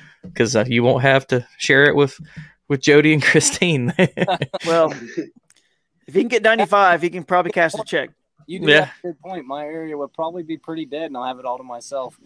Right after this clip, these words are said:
Speaker 1: Exactly.
Speaker 3: But I've, I've been fishing that area for a long time, and I've never seen a limit like I put up Saturday, ever.
Speaker 2: Right.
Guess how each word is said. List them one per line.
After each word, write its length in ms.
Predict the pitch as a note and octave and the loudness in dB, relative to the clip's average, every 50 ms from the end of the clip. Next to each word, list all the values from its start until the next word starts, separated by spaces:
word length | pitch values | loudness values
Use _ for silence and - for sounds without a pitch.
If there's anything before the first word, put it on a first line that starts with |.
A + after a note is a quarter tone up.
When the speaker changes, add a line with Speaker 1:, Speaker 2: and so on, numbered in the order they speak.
| - | -8
Speaker 1:
Exactly. 480 | A2+ A#2 A#2+ B2+ C3+ D3 - - - A#3+ | -8 -8 -4 -2 0 0 0 2 2 2
Speaker 3:
But 180 | A3+ G3+ F#3 - _ | 2 2 0 -2 _
I've, 220 | - F3 F3+ E3 E3+ | -12 -14 -12 -12 -12
I've 180 | F3+ G3 G#3+ | -12 -12 -10
been 140 | G3 F3 C#3 | -10 -14 -14
fishing 300 | - E3 C#3 - - C3 | -14 -16 -16 -16 -16 -14
that 160 | B2+ B2+ B2 | -14 -12 -12
area 220 | B2 A#2+ A#2+ A#2+ A2+ | -12 -12 -12 -12 -14
for 100 | - - A#2 | -14 -12 -12
a 40 | |
long 260 | A2+ A2+ A2+ A2+ A2 G#2+ | -10 -8 -8 -8 -10 -12
time, 300 | - A#2+ A2+ A2+ A2+ A2 | -12 -12 -10 -10 -8 -8
and 60 | A2 | -8
I've 120 | A2 G#2 | -8 -8
never 260 | A2 A2+ A#2 A2 A2 | -6 -6 -6 -6 -6
seen 200 | G#2+ - - A2+ G#2+ | -12 -16 -20 -20 -20
a 60 | G#2 | -20
limit 240 | G#2+ G#2+ G#2+ F#2+ C2+ | -20 -20 -20 -20 _
like 180 | F2+ G#2 _ | -20 -20 _
I 80 | G#2 G2 | -18 -18
put 220 | F#2 _ G#2+ G2+ | -18 _ -20 -20
up 120 | G2 F#2+ - _ | -20 -20 -20 _
Saturday, 520 | - - G#2+ G2 F#2+ F#2 F2 F2+ E2+ F#2 _ _ _ | -18 -14 -12 -12 -12 -14 _ -20 _ _ _ _ _
ever. 240 | - B2 B2 G#2+ G2+ | -10 -10 -10 -10 -12
Speaker 2:
Right. 320 | B2+ C3+ C3+ C#3 B2+ - | -12 -10 -10 -12 -12 -14